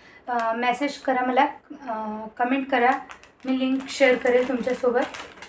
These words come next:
तर अशा पिशव्या छान, पेटिकोट, परत आपलं ब्लाऊज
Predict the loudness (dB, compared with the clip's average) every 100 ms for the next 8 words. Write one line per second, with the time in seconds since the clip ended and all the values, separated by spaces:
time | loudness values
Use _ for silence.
0 | -20 -20 -20 -16 -14 -12 -14 -12 -4 -2
1 | -2 -2 -4 0 2 2 2 4 4 2
2 | -6 -18 -4 4 4 4 4 8 10 8
3 | 2 -12 -2 2 4 6 4 4 2 2
4 | 4 6 6 6